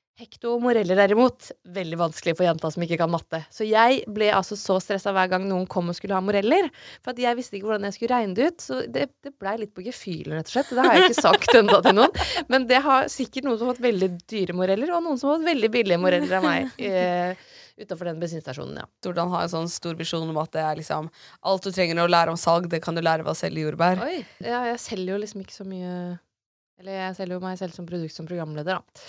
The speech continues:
Speaker 1: Men
Speaker 3: Det gjør du.
Speaker 1: det, ja,
Speaker 3: Det har
Speaker 1: nei.
Speaker 3: gått bra.
Speaker 1: Ja, jo da, det har gått bra, det.
Speaker 3: Hva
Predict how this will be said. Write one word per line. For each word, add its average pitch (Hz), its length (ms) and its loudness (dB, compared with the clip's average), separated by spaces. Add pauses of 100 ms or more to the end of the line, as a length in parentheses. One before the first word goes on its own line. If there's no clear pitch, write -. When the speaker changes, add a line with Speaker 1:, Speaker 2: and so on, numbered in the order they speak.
(640)
Speaker 1:
Men 185 120 -18
Speaker 3:
Det 208 100 -8
gjør - 180 -4
du. 202 80 -2
Speaker 1:
det, - 300 -8 (340)
ja, 196 140 -16
Speaker 3:
Det 196 100 -10
har 214 80 -4
Speaker 1:
nei. 208 80 -6
Speaker 3:
gått 185 160 -6
bra. 175 200 -4 (200)
Speaker 1:
Ja, 208 140 -18 (180)
jo 226 180 -12
da, 190 160 -10
det 185 140 -16
har - 240 -14
gått - 160 -18
bra, - 220 -20
det. - 80 -20 (640)
Speaker 3:
Hva 208 160 6